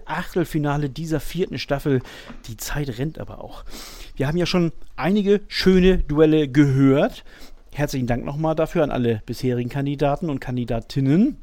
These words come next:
Und auch heute gehe ich davon aus, dass es zu einem sehr spannenden Duell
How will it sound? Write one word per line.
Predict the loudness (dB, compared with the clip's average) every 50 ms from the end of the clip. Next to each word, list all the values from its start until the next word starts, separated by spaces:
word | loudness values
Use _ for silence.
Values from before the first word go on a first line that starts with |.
| -18 -20 -20 -20 -20 -20 -20 -20 -20 -18 -14 -14 -10 -4
Und | -2 -2 -2 -4 -4 -4
auch | -2 -2 -2 -4 -6
heute | -2 -2 -2 0 0 -2
gehe | -2 -2 -4 -4 -4
ich | -4 -8 -10 -6
davon | -6 -6 -4 -4 -6 -6
aus, | -4 -6 -8 -6
dass | -8 -8 -8 -8
es | -10 -10 -10
zu | -10
einem | -8 -8 -6 -8
sehr | -8 -6 -6 -6 -6 -6
spannenden | -8 -10 -10 -8 -8 -6 -4 -4 -4 -4 -4
Duell | -4 -6 -4 -2 -2 -2 -2